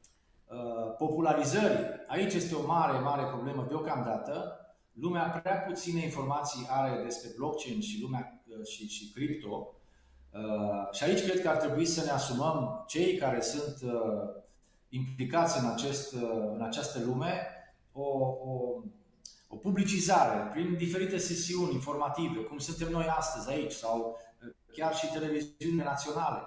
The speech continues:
Ar trebui, uh, să se treacă la o etapă de, uh, de,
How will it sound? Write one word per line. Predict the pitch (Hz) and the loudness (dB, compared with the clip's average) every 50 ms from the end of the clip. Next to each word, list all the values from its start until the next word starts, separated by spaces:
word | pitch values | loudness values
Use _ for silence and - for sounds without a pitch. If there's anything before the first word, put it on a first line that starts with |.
| - - - - - _ _ _ _ _ - | -10 -16 -20 -20 -20 _ _ _ _ _ -10
Ar | 127 123 | -8 -6
trebui, | - 147 - 131 160 175 196 196 185 180 - 175 - - - - _ _ - | -6 -4 -4 0 2 2 2 2 0 -2 -4 -6 -10 -14 -20 -20 _ _ -14
uh, | 127 127 127 123 - | -10 -8 -6 -6 -4
să | - - - | -4 -6 -6
se | - 151 - | -8 -6 -2
treacă | - 170 170 180 | -2 0 2 2
la | 170 160 | 2 4
o | 151 | 4
etapă | 147 147 156 165 165 165 165 165 147 139 131 131 - - | 4 4 4 4 4 4 4 4 4 4 4 4 2 0
de, | 139 139 139 139 135 131 123 - - - - 117 | -2 0 0 0 2 0 0 -2 -4 -6 -8 -10
uh, | 117 117 113 110 107 104 104 104 104 | -8 -6 -6 -4 -4 -6 -6 -8 -10
de, | 110 | -10